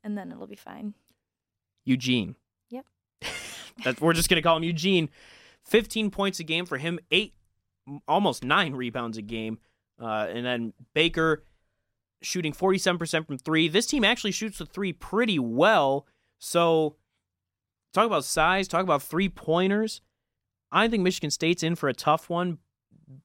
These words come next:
Speaker 2: This Rutgers team, again, this is not just normal old Rutgers. I think Steve Pikiell, even though, I mean, it's tough to win in the Big Ten, Steve Pikiell is a good coach, and Tom Izzo mentioned that there in that clip.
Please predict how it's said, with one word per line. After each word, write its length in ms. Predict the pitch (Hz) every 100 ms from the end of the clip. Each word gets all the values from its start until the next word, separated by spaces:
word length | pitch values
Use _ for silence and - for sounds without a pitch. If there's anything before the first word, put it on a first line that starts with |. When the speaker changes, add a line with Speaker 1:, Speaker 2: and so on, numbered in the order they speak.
| _
Speaker 2:
This 200 | - 185
Rutgers 340 | 151 165 165 151
team, 220 | 190 160
again, 280 | 139 151 113
this 120 | 139
is 120 | 160
not 200 | 147 156
just 360 | - 156 156 - _ _
normal 420 | 147 143 165 160
old 200 | 147 151 131
Rutgers. 360 | 147 - 113
I 100 | 127
think 160 | 135 147
Steve 300 | - 175 160
Pikiell, 440 | 165 165 165 147
even 300 | 147 160 151
though, 420 | 143 147 147 143 - _ _ _ _ _
I 80 | 127
mean, 260 | 131 123 117
it's 220 | 160 175 -
tough 260 | - 147
to 100 | -
win 160 | 123 123
in 100 | 113
the 80 | 113
Big 260 | 113 107
Ten, 360 | - 131 120 104 _ _ _ _
Steve 240 | - 214 196
Pikiell 360 | 180 180 131
is 160 | 135 139
a 60 |
good 280 | 113 117 101
coach, 320 | - 117 92
and 120 | 101 104
Tom 220 | 135 123
Izzo 240 | 123 117
mentioned 380 | 113 120 - 120
that 220 | 110 101
there 340 | 127 127 127 113 _ _ _ -
in 160 | 147 143
that 180 | 117
clip. 380 | - 165 165 151